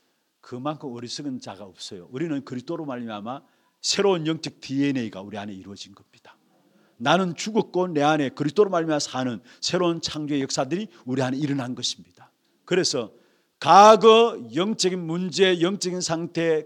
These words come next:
가문, 혈통, 좋은 혈통이든 좋은 가문이든 상관없이 나로 말미암아 그리스도 알고 있는 나로 말미암아 하나님께서 모든 것을 바꾸는 축복을 주셨다라는 거.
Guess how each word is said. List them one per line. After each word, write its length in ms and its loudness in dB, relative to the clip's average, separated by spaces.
가문, 540 2
혈통, 640 2
좋은 380 8
혈통이든 720 2
좋은 280 -2
가문이든 420 -2
상관없이 800 -4
나로 420 10
말미암아 540 8
그리스도 340 0
알고 200 2
있는 200 -2
나로 220 4
말미암아 360 0
하나님께서 440 -2
모든 460 4
것을 180 2
바꾸는 420 -6
축복을 280 -6
주셨다라는 640 -12
거. 120 -20